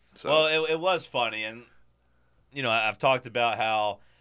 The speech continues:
Speaker 2: I don't give a lot of energy to these updated seedings and stuff just because there's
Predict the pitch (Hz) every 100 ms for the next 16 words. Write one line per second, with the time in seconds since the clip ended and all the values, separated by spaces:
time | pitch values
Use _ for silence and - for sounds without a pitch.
0 | _ _ _ _ _ _ _ _ - 135
1 | 123 123 104 98 113 127 127 127 131 117
2 | 123 117 117 107 120 117 120 117 113 110
3 | 101 - 135 127 127 113 120 - 123 123
4 | 113 113 113 120 110 104 -